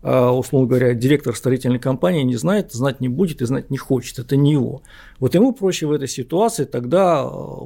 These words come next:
прикупить, э, там, фонд "Перспектива", который инвестирует в американские акции, или фонд "Двадцать второй век", фонд технологических компаний, преимущественно американских, то есть следовать за тем, чего у тебя ещё нет. И, честно говоря,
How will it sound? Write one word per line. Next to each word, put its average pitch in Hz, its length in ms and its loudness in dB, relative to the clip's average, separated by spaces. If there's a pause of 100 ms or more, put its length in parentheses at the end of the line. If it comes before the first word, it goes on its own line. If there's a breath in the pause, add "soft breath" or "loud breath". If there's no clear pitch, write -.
прикупить, 151 760 -4
э, 139 560 -6
там, 123 280 -6
фонд 147 340 0
"Перспектива", 175 600 2
который 131 340 -2
инвестирует 123 480 0
в - 20 -4
американские 127 600 -2
акции, 127 240 -8
или 120 100 -4
фонд 127 240 0
"Двадцать 120 260 -4
второй 123 280 -2
век", 190 240 2 (480 soft breath)
фонд 151 260 0
технологических 135 720 -4
компаний, 127 460 -2
преимущественно 123 760 0
американских, 127 680 -4 (360 loud breath)
то 156 100 8
есть 151 140 4
следовать 208 500 4
за 151 420 2 (120)
тем, 226 280 0
чего 147 300 0
у 160 80 0
тебя 135 260 0
ещё 143 220 -2
нет. 123 360 -10 (720 soft breath)
И, 165 640 6
честно 208 300 0
говоря, 180 560 4